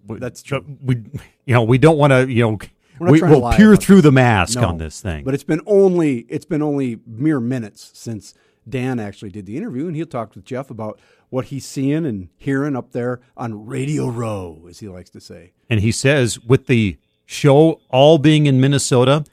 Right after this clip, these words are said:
Speaker 2: Mm-hmm.
Speaker 1: is that there's a lot of people that are coming up from the Sioux Falls area to take in the experience, because that's one of, it's, it's not just about the game.
Speaker 2: Yeah.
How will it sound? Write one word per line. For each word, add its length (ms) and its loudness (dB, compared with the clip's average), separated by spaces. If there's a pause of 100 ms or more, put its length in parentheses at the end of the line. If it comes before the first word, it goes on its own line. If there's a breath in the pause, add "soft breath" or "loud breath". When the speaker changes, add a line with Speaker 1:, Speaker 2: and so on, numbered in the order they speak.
(140)
Speaker 2:
Mm-hmm. 140 -12
Speaker 1:
is 60 -10
that 100 -4
there's 220 2
a 40 0
lot 200 4
of 80 -2
people 320 -2
that 100 0
are 60 -2
coming 320 0
up 100 -2
from 140 -6
the 80 -2
Sioux 160 -2
Falls 280 -2
area 300 0
to 140 -14
take 340 -4
in 140 -2
the 120 -4
experience, 640 -4
because 320 -4
that's 260 -4 (220)
one 220 0
of, 100 -4
it's, 220 -4 (200 soft breath)
it's 220 -4
not 300 2
just 200 -2
about 340 -2
the 160 2
game. 440 0
Speaker 2:
Yeah. 200 -4